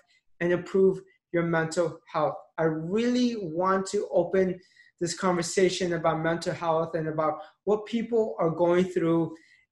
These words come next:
In this book, there are all, all types of stories, people who were sexually abused at the age of six, people who was arrested, sentenced to fourteen years in prison, and now an inspirational speaker, has spoken in over six hundred countries,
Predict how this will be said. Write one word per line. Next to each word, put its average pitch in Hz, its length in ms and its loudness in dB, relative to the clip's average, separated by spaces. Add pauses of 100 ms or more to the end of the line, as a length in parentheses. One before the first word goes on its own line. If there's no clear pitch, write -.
In 214 160 6
this - 260 2
book, 196 300 6
there 170 180 8
are 165 80 6
all, 196 320 -2
all 233 360 6
types 196 420 0
of 170 160 -4 (360)
stories, 160 640 2
people 180 380 0
who 175 60 0
were 165 140 0
sexually 175 560 -2
abused 160 460 -4 (460)
at 160 120 -4
the - 160 -2
age 156 160 2
of 156 120 -4
six, - 560 -8 (300)
people 208 520 8
who 185 300 6
was 180 300 6
arrested, 190 560 2
sentenced 180 440 -4
to 175 80 -4
fourteen 190 480 -2
years 170 280 -2
in 165 120 -4
prison, 165 480 -2 (300)
and 170 100 0
now 175 220 4
an - 80 -6
inspirational 180 580 2
speaker, 175 600 0 (260)
has 165 140 -6
spoken 170 320 0
in 160 120 -4
over 160 300 2
six 190 400 -4
hundred 160 340 -6
countries, 151 420 -8